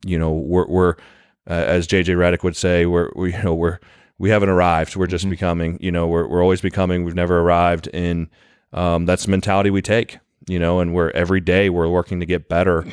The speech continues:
Speaker 1: <clears throat> and we want to be the best.
Speaker 2: Mm-hmm.
Speaker 1: And I tell people that all the time. And that's where Calvin's job is to build this culture internally, is to build, um,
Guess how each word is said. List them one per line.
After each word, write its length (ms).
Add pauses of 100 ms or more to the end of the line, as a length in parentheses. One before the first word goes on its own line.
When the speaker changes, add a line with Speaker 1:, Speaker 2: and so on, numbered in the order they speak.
(120)
Speaker 1:
<clears throat> 200
and 120
we 120
want 420
to 120
be 160
the 120
best. 460 (200)
Speaker 2:
Mm-hmm. 160
Speaker 1:
And 320
I 60
tell 180
people 220
that 80
all 160
the 80
time. 380
And 100
that's 160
where 100
Calvin's 380
job 240
is 120
to 60
build 220
this 140
culture 360
internally, 580 (540)
is 280
to 120
build, 640 (380)
um, 520